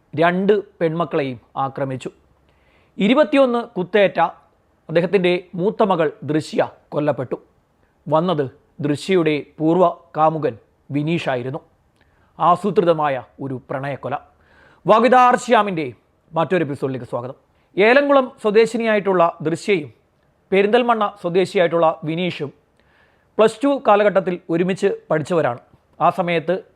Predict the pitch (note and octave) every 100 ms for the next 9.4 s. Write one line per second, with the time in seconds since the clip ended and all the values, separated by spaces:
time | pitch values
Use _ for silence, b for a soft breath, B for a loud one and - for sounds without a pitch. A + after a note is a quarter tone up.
0 | E3 F3 E3+ D#3 - D#3+ D#3+ D3+ C#3 B2
1 | - _ _ _ _ _ _ _ _ _
2 | - A#3 C4+ C4 B3 C#4 A#3 A#3 - F3+
3 | F3 G3+ A#3+ - B3+ A#3 - E3+ G3 G#3
4 | A3 G#3+ G#3 F3 F3 C3+ _ _ _ _
5 | _ D3+ F3+ - A3+ G3 - - - G#3
6 | F#3 F3+ F3+ F#3 D#3+ D#3 A#2 - D#3 D3+
7 | C#3 C#3+ - _ _ _ _ _ _ _
8 | _ - D#3+ F#3 F3 F#3+ - _ _ _
9 | _ E3 F3+